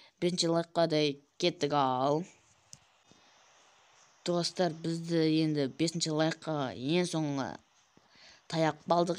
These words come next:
Енді бесінші лайк көрсетіп жіберейін сендерге. Мгм. Так, мыналарды алайық.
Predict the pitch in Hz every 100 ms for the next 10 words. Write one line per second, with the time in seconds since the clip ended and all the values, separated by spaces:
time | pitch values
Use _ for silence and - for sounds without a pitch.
0 | 156 156 151 139 127 123 160 165 151 147
1 | 143 - - - 156 160 151 - _ 156
2 | 156 180 190 175 175 185 185 - - -
3 | - - - - - - - - _ -
4 | _ _ _ _ _ _ _ _ 160 151
5 | 147 135 139 143 147 147 139 - 160 175
6 | 170 - - - _ 156 156 - 156 151
7 | 147 143 151 180 -